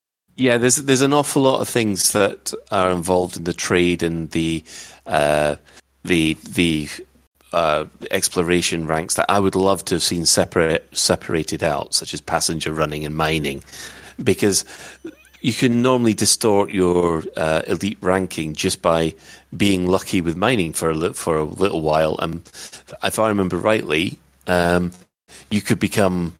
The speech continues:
trade elite after two days, uh, just by mining. And I, I just al-, always thought that was a little bit, um, too easy, if you see what I mean.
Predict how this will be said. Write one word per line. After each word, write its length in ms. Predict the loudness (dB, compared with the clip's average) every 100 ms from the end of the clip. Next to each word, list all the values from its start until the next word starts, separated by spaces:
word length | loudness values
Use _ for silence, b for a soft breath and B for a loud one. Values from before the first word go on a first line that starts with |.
| -8
trade 440 | 0 2 2 0 -4
elite 420 | -2 0 0 -2 -4
after 220 | -4 -4 -6
two 240 | -2 0
days, 580 | 2 2 0 0 0 0 B B B B B -2
uh, 280 | 2 4 2
just 300 | 0 -2 2
by 120 | 0
mining. 460 | 2 0 -2 -6 -6
And 140 | 0
I, 320 | 2 2 2 2
I 100 | 0
just 260 | 0 0 0
al-, 180 | 0 -2
always 300 | -2 0 -2
thought 260 | 0 0 2
that 180 | 0 0
was 100 | -4
a 80 |
little 240 | -4 -4 -4
bit, 260 | -2 -4 -6 _ _ _ B B B B B _ _ -4
um, 420 | 2 2 0 -6 -12 _ _ _ _ -8 -8 -8 _ -20 _ _
too 200 | 0 2
easy, 440 | 4 2 2 0 -6 _ _
if 120 | -6 -2
you 80 |
see 140 | -2 0
what 140 | -2
I 40 | -2
mean. 300 | -4 -6